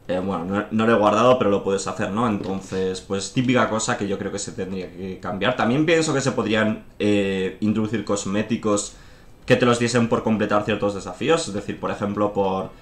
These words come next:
hacer el logro de unificar el Imperio Romano, pues que desbloqueases, por ejemplo, un,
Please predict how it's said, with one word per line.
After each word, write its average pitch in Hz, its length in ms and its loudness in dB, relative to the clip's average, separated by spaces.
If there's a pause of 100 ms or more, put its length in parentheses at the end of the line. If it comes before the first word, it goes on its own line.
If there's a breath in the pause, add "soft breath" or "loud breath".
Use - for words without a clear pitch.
(180 loud breath)
hacer 104 280 2
el 110 200 4
logro 113 320 6
de 104 160 4
unificar 104 400 2
el 104 60 4
Imperio 107 320 2
Romano, 104 440 2
pues 110 180 0
que 104 100 0
desbloqueases, 101 640 -2
por 107 180 2
ejemplo, 107 540 0 (360 loud breath)
un, 113 480 4